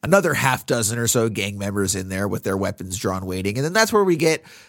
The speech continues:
a funny, well-used narrative ellipsis where we cut to the next scene as the elevator opens, he walks out, all of them fall out dead or heavily injured. And, but the thing I wanted to talk to you about really is the level of violence in this film.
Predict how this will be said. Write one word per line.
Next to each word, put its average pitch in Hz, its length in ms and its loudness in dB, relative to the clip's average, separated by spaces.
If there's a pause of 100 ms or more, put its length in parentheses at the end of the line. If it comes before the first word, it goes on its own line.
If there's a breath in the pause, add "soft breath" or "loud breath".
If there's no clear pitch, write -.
(300 loud breath)
a 151 180 4
funny, 214 340 2
well-used 147 680 2
narrative 131 420 2
ellipsis 113 500 0
where 113 120 0
we 104 140 -2
cut - 340 0
to 117 580 0
the 113 140 -6
next 117 220 -2
scene 110 300 -4
as 101 400 -2
the 113 160 -4
elevator 110 420 0
opens, 180 420 2
he 139 140 0
walks 117 360 2
out, 120 220 4
all 98 240 0
of 92 120 -6
them 107 200 -6
fall 92 360 -2
out 87 260 -6
dead 131 460 2
or 92 380 -4
heavily 104 340 -6
injured. 101 640 -4 (460 soft breath)
And, 135 760 0 (380 soft breath)
but 156 80 2
the 175 100 4
thing 262 160 0
I 453 100 2
wanted 440 160 2
to 175 80 -2
talk 180 300 2
to - 120 -2
you 123 120 4
about 92 300 -2
really 110 400 0
is 202 600 2
the 143 220 2
level 165 440 2
of 143 100 2
violence 131 680 0
in 123 300 -6
this 135 240 0
film. 123 560 -4